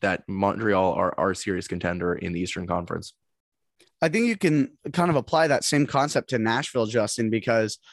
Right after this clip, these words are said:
Speaker 2: although the fixtures, you know, in team, in terms of who they're playing is not as favorable in terms of, you know, they've gotten all their hard games out of the way, but they played so many road games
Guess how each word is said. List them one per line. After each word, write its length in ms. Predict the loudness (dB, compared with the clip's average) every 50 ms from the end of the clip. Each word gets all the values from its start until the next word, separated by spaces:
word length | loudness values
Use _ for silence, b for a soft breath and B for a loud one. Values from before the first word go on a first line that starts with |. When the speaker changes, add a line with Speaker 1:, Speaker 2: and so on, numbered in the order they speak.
| b b 0
Speaker 2:
although 240 | 2 4 6 6 4
the 100 | 4 2
fixtures, 800 | 0 0 0 0 0 0 2 2 4 4 4 2 0 -2 -2 -2
you 120 | 0 2 4
know, 160 | 4 4 2
in 80 | 2 0
team, 260 | 0 0 0 0 0
in 140 | 0 -2 0
terms 240 | 0 -2 -2 0 0
of 100 | -2 0
who 120 | 0 2
they're 100 | 2 0
playing 640 | 0 2 2 2 2 2 2 0 -2 -4 -6 -12 -10 -4 0
is 160 | 0 0 2
not 280 | 2 2 2 2 0 -2 _ b b b b _ _ _ _
as 200 | 0 0 0 0
favorable 560 | 0 0 2 2 2 2 2 2 2 4 4 4
in 120 | 2 0
terms 320 | 0 0 0 0 2 2
of, 160 | 0 0 0 0
you 60 | 0
know, 100 | 0 0
they've 140 | 0 0 0
gotten 240 | 0 0 2 2
all 80 | 0 0
their 100 | -2 0
hard 220 | 0 0 0 0
games 260 | 0 0 0 0 2 2
out 100 | 2 2
of 40 |
the 60 | 4 4
way, 100 | 2 2
but 100 | 2 0
they 80 | -2
played 280 | 0 2 2 2 2 0
so 280 | -2 0 2 2 2
many 220 | 4 4 4 2 2
road 340 | 2 4 4 4 4 4 2
games 380 | 2 2 4 2 0 -2 -6